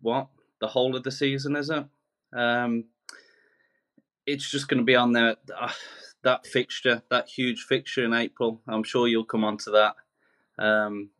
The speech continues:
but I think it would be for City to slip up at this point, and Liverpool are just on, uh,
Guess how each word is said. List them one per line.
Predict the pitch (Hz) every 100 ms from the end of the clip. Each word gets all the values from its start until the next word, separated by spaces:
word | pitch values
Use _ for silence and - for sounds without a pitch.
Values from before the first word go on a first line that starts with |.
| _
but | 113 110
I |
think | - 113 110
it |
would | - -
be | 113
for | 107 104
City | - 107 -
to | 104 -
slip | - 110 104 -
up | 107
at | -
this | 98 -
point, | - 101 101
and | 101 98 - _ - - - _ _
Liverpool | 107 107 107 110 104
are | 101
just | 104 -
on, | 110 104 101 104
uh, | 104 101